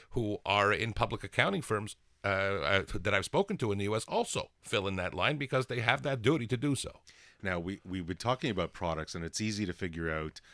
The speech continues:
Speaker 2: where a product gets delivered to 'cause there's a physical location. What if you're selling a, a, a service or a membership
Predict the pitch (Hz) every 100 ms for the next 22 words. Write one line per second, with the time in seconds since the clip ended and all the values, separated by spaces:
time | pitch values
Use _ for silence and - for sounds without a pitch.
0 | - 85 85 90 - 82 85 85 80 -
1 | 80 73 73 - 80 - 76 78 78 -
2 | 82 82 82 76 82 78 - 71 _ -
3 | - _ 101 147 170 131 107 107 - -
4 | 95 92 90 80 80 - 78 - - 95
5 | 85 85 - 85 76 78 80 80 78 90
6 | 90 82 90 80